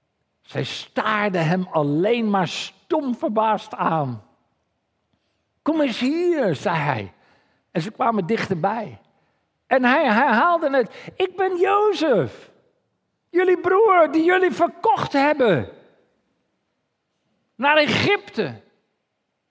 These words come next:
Oh, verwijt het jezelf niet,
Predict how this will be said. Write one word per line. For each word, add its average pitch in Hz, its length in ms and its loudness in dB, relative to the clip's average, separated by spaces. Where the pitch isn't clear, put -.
Oh, 269 400 4
verwijt 254 800 2
het 226 180 -2
jezelf 240 580 0
niet, 240 380 -2